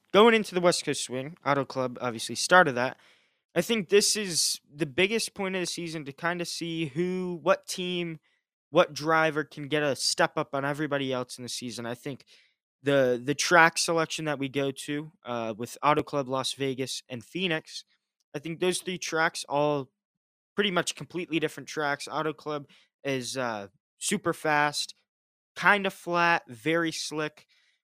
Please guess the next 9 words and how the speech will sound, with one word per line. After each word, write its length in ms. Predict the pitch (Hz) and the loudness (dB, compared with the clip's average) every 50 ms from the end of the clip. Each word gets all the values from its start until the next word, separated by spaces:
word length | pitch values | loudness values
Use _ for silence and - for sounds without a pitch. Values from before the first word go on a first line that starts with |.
| _ _ - | _ _ 4
Las 240 | 143 170 180 - 151 | 4 4 4 4 2
Vegas 460 | 151 190 208 214 196 202 190 - - | 2 2 2 2 2 0 -2 -4 -6
is, 160 | 151 139 - - | -8 -10 -10 -8
is 160 | 135 143 131 | -8 -8 -6
very 300 | 131 147 170 170 160 156 | -4 -2 0 0 0 -2
fast 500 | - - 151 147 151 147 - - - - _ _ - | -4 -2 -2 -2 -2 -2 -4 -8 -10 -12 _ _ -10
and 140 | 147 139 - | -8 -6 -4
slick, 540 | - - - 147 151 143 156 - _ - - | -4 -4 -4 -4 -4 -4 -4 -6 _ -20 -20
but 420 | 135 127 123 147 143 135 127 - | -10 -4 -4 -2 -2 -2 -4 -8